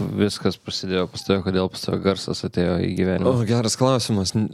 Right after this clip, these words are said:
Speaker 2: kažkada esu bandęs į jį atsakyti sau ir kitiem.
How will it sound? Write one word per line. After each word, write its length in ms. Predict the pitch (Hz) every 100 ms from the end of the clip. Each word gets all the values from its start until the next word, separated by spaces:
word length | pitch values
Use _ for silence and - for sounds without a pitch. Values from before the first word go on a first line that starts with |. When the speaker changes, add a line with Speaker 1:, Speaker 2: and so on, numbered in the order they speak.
| - 85 82 80
Speaker 2:
kažkada 460 | - 127 - 131 147
esu 180 | 123 139
bandęs 400 | 131 131 123 -
į 100 | 120
jį 100 | 127
atsakyti 600 | 120 - 104 131 151 127
sau 400 | 113 110 117 147
ir 80 | 147
kitiem. 560 | 110 - - 117 147